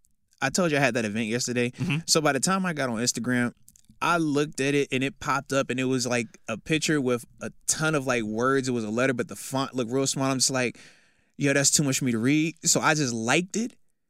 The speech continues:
Speaker 1: And I saw people saying, like, "Yo, that's dope. Congrats." And I saw at the end, the big font said, "I'm gonna be back in Houston."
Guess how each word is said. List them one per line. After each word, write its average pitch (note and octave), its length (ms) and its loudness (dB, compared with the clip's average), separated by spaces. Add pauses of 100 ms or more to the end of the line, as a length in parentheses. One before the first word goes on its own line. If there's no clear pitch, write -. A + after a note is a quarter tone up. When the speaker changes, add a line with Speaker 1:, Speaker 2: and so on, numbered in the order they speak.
(380)
Speaker 1:
And D#3+ 160 0
I D#3 60 2
saw F#3+ 280 4
people F3+ 300 2
saying, E3+ 380 2
like, D3 300 2 (140)
"Yo, E3 220 2
that's D3+ 240 0
dope. D#3 360 0
Congrats." D#3 480 2
And D3+ 100 0
I C#3+ 40 4
saw E3 200 4
at D3 160 -2
the B2+ 80 -6 (120)
end, F3 280 0
the B2 40 -2
big F3 300 0
font D3 240 2
said, C3+ 160 6
"I'm A#2+ 120 -2
gonna C3+ 80 -4
be C3 120 -2
back C3+ 400 0
in B2+ 120 0
Houston." E3+ 380 -2